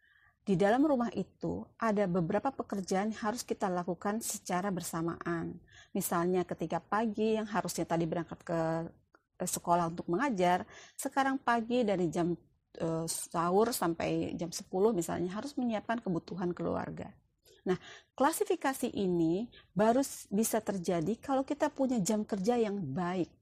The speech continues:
Jadi, penting untuk kita adalah duduk, membuat,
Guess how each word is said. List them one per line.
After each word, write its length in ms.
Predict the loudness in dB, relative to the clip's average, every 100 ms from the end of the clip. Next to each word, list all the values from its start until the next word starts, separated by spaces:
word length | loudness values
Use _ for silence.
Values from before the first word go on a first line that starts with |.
| _ _ -12
Jadi, 260 | -2 0 0 -2 -16 -18 -12
penting 300 | -6 -2 0
untuk 240 | 0 0 -2
kita 420 | -2 -2 -2 0
adalah 320 | 2 2 2
duduk, 480 | 4 2 4 2 2 -2 _ _ _ _ _ _ -20 -20 -20 _ _ -2
membuat, 540 | 4 6 8 8 8